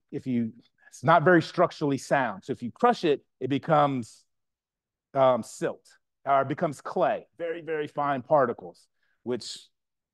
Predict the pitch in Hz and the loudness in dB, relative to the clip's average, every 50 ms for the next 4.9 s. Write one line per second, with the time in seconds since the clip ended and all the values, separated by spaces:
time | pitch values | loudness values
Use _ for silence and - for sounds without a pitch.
0 | _ _ _ _ _ _ _ _ _ _ _ _ _ _ _ _ - - 110 - | _ _ _ _ _ _ _ _ _ _ _ _ _ _ _ _ -12 -10 -10 -6
1 | - 143 151 175 180 165 139 101 90 - - - - - _ _ _ _ _ _ | -2 2 6 6 8 8 6 4 0 -4 -10 -12 -18 -20 _ _ _ _ _ _
2 | _ _ - - 151 147 139 135 - 214 220 220 226 214 220 - 180 175 139 175 | _ _ 0 4 6 6 6 4 4 4 4 4 4 2 0 2 0 2 4 4
3 | 175 175 175 170 160 - - _ _ _ _ - 131 113 - 180 170 156 143 123 | 4 4 4 2 0 -4 -10 _ _ _ _ -8 -6 -2 -2 0 0 2 4 4
4 | 127 135 147 160 160 143 175 180 180 175 175 - 185 185 190 202 185 - | 6 6 6 4 4 6 6 6 6 6 4 2 2 2 2 2 -2 -4